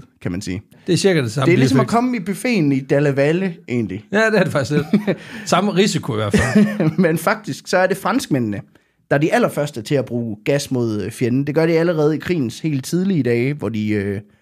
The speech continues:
Speaker 1: bruger tåregas mod tyskerne.
Speaker 2: Ej, hvor fedt.
Speaker 1: Og det, der er ret vildt, er, at det faktisk ikke er standard på det her tidspunkt, at soldaterne på nogle af siderne i skyttegravene, øh, får udleveret gasmasker.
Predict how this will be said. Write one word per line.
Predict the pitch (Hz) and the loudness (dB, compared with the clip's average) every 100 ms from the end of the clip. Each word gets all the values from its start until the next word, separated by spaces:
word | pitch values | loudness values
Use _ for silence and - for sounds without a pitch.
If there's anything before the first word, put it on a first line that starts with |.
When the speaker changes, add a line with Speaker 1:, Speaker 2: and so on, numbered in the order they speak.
| _ _ _ | _ _ _
Speaker 1:
bruger | 123 123 | -4 -2
tåregas | - 190 226 98 104 - - _ _ - | 2 2 0 -4 -8 -12 -18 _ _ -2
mod | 123 | -2
tyskerne. | 113 135 - 78 67 - _ _ - | 0 -4 -4 -6 -8 -10 _ _ -2
Speaker 2:
Ej, | 208 | 0
hvor | 175 | 0
fedt. | - 208 208 - - | 2 0 0 -10 -8
Speaker 1:
Og | 135 | -2
det, | 220 | 0
der | 240 | 2
er | 196 | 0
ret | 185 208 160 | -2 -2 0
vildt, | 214 - - | 0 0 0
er, | 147 | 0
at | - 139 _ _ | 0 -6 _ _
det | 175 | -2
faktisk | - 208 180 160 | 0 -2 -2 -2
ikke | 180 | -2
er | 180 | -2
standard | - 185 214 160 120 | 0 0 2 0 0
på | |
det | 139 | 0
her | 139 | 0
tidspunkt, | - 170 156 139 - | 0 -2 -2 -4 -6
at | 123 - | -8 -10
soldaterne | - - 139 196 196 131 104 | -6 -2 0 2 2 0 -2
på | 104 135 | -2 0
nogle | 147 226 | 2 2
af | 208 | 0
siderne | - 143 135 | 2 2 2
i | |
skyttegravene, | 117 - 156 147 110 110 113 120 - | -2 0 0 0 -2 -2 -4 -6 -2
øh, | 139 | 0
får | 143 | 2
udleveret | 151 160 147 131 | 4 4 2 0
gasmasker. | 175 - 113 92 | -2 -2 -6 -6